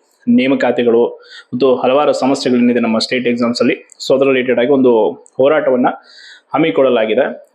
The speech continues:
ಅದರಲ್ಲಿ ಮುಖ್ಯವಾದಂತ ಉದ್ದೇಶ ಅಂತಂದ್ರೆ, ಆದಷ್ಟು ಬೇಗ ಕೋರ್ಟ್ ಏನು ಈ ಹಿಂದೆ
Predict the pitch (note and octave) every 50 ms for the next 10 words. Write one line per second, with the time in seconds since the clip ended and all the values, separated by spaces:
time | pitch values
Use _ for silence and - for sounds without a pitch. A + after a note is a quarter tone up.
0 | _ - B2+ C#3+ E3 F3 E3+ D#3 D3+ D3+ - F#3+ F3 E3+ E3 E3 D#3+ D#3 D3 D#3+
1 | D3+ C#3+ C3+ D3 C#3+ C3+ - - C#3+ B3+ B3 - - - C#3 C3 - - - _
2 | _ - A2+ B2 C3+ D3+ D3 - - C3 C3 C3+ C3 B2+ D#3 F3+ B3+ - - -
3 | - - - - _ _ - D#3+ E3+ D#3+ D3+ D3+ D3+ D3+ C#3+ C#3 B2+ B2 C3+ C#3
4 | C3+ C3 A#2+ - - - - -